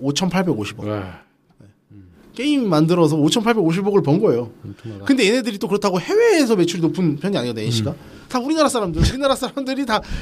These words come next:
Speaker 1: 그 리서치들이 다 거기다가
Speaker 2: 돈이 다 거기
Speaker 1: 네.
Speaker 2: 없구만. 네.
Speaker 1: 돈 내서 그 씨에프 아시죠? 뭐
Speaker 2: 네.
Speaker 1: 강화하면서 그 대충
Speaker 2: 맞아요.
Speaker 1: 시스템 같은 건 아시잖아요. 돈을 막 써갖고 더 세게 만들다 실패하면 그냥 없어져 버려요, 그게.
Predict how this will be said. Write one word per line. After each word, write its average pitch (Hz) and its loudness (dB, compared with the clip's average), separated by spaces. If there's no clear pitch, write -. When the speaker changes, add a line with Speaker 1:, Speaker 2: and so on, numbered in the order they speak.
Speaker 1:
그 - 0
리서치들이 269 2
다 254 -2
거기다가 226 0
Speaker 2:
돈이 180 -6
다 170 -2
거기 151 0
Speaker 1:
네. 226 6
Speaker 2:
없구만. 190 -2
네. 104 -10
Speaker 1:
돈 233 -4
내서 254 0
그 226 -4
씨에프 269 0
아시죠? 165 0
뭐 120 -6
Speaker 2:
네. 90 -10
Speaker 1:
강화하면서 190 0
그 185 -2
대충 202 0
Speaker 2:
맞아요. 110 -6
Speaker 1:
시스템 320 -2
같은 254 -2
건 240 -2
아시잖아요. 127 -4
돈을 254 0
막 190 -2
써갖고 220 -4
더 214 0
세게 302 -2
만들다 190 2
실패하면 294 0
그냥 143 -4
없어져 285 0
버려요, 151 2
그게. 104 -10